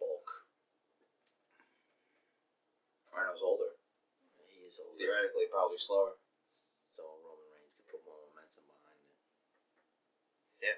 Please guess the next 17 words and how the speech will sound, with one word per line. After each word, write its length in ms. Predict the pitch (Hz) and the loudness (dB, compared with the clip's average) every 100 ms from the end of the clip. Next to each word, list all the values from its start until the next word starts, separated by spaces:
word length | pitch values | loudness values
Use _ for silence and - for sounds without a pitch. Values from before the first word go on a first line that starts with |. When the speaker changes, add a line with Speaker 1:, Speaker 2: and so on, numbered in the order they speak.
| - | -4
Speaker 1:
Roman 240 | 82 90 | -20 -12
Reigns. 480 | 101 95 - - - _ _ _ - | -10 -10 -8 -8 -8 _ _ _ 0
Well, 80 | 92 | 8
that 160 | 107 | 10
was 140 | 147 - | 10 8
fast. 560 | 80 76 87 - - - - - - | 4 2 4 4 4 -4 -12 -10 -2
We 100 | 101 | 8
didn't 160 | 110 113 | 10 12
even 80 | 110 | 12
have 100 | - | 12
to 40 | |
wait 140 | 120 120 | 12 12
a 40 | |
week 120 | 143 | 12
for 80 | - 101 | 10 12
that 180 | 120 - | 12 10
one. 160 | - | -4